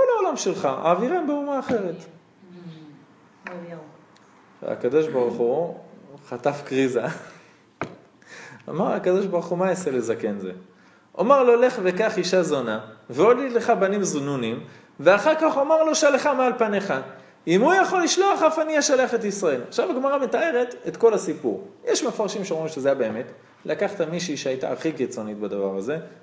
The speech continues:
Speaker 1: והגמרא מתארת, אני צנזרתי את זה, ו-,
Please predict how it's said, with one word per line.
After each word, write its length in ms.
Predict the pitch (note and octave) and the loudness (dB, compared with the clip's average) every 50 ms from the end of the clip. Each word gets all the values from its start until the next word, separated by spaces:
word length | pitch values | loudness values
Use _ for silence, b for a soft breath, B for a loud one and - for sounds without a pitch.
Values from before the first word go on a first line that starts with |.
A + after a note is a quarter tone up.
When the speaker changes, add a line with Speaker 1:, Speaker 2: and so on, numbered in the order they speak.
| B B - | B B -4
Speaker 1:
והגמרא 400 | A#2+ A#2 B2 C#3 D3+ D#3 C#3+ C3 | -2 -2 0 0 -2 -2 -4 -4
מתארת, 540 | - - C3+ C#3+ D3+ C#3 C3 A2 - - - - - _ _ - - _ _ _ _ - - _ _ _ - B2 | -2 0 0 0 0 0 -2 -2 -4 -6 -14 -20 -20 _ _ -20 -20 _ _ _ _ -20 -20 _ _ _ -14 -10
אני 160 | B2 A#2+ A2+ | -10 -10 -8
צנזרתי 480 | - B2+ A#2+ A#2 B2+ B2 A#2+ - G#2 | -8 -8 -4 -2 -2 -2 -2 -4 -8
את 80 | G2+ G2 | -8 -8
זה, 100 | A2 C#3+ A3+ B3 B B B B B B B B B B B - | -8 -8 -8 -12 B B B B B B B B B B B 0
ו-, 120 | B2+ E3 | 4 4